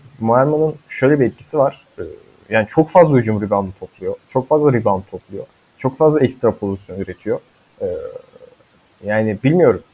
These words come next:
Bence mutlaka oynaması gereken bir oyuncu bu seri özelinde diye düşünüyorum. Çünkü Devin Booker'ın o, e, pota altındaki sertliğini falan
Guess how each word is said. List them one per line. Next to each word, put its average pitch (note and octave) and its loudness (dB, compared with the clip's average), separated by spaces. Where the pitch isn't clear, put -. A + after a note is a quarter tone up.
Bence C3+ 2
mutlaka D3 0
oynaması B2 0
gereken A#2 -2
bir G#2+ -4
oyuncu G2 -6
bu A2+ -6
seri G#2 -2
özelinde F#2 -6
diye F#2 -6
düşünüyorum. G2 -10
Çünkü C#3+ 0
Devin C3+ 4
Booker'ın C#3+ -2
o, C3 2
e, - -20
pota B2 0
altındaki A#2+ 2
sertliğini A#2+ -2
falan A#2 -4